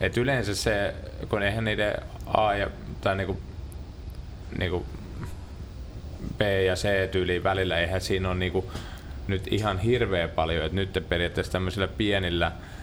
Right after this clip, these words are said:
niinku ihan pikku nyanssi, niin sulla äkkiä niinku kaksi todella pientä asiaa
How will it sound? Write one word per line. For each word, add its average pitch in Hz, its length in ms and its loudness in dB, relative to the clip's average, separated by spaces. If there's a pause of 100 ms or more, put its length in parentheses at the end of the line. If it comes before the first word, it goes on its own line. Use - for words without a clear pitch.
(120)
niinku 90 340 2 (320)
ihan 98 240 2
pikku 110 340 0
nyanssi, 95 520 0
niin 85 280 0 (100)
sulla 90 320 2
äkkiä 90 360 0
niinku 82 200 -2 (280)
kaksi 101 340 2
todella 104 380 2
pientä 85 400 0
asiaa 78 500 0